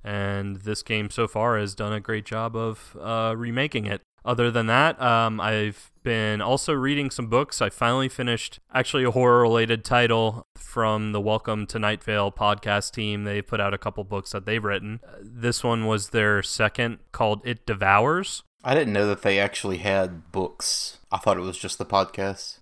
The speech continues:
Speaker 1: Yeah, they actually have two books that are fiction, um, that are kinda just, like, they focus on side characters from the podcast.
Speaker 2: Okay,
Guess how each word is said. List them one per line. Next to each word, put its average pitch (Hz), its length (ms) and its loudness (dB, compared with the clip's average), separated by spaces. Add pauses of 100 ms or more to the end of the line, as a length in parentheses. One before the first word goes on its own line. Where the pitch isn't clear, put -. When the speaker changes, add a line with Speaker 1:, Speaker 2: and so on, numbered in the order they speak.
Speaker 1:
Yeah, 131 200 4
they 120 120 6
actually 127 240 2
have 117 140 2
two 170 240 0
books 123 320 0
that 117 100 0
are 104 80 2
fiction, 107 720 -4
um, 101 400 0
that 101 160 0
are 98 80 0
kinda 104 320 -2
just, 101 220 -8
like, 104 360 -4
they 104 540 -4
focus 123 420 -2
on 107 440 -2
side 104 360 0
characters 123 540 -4
from 131 160 -12
the 131 80 -6
podcast. 131 520 -2
Speaker 2:
Okay, 98 320 0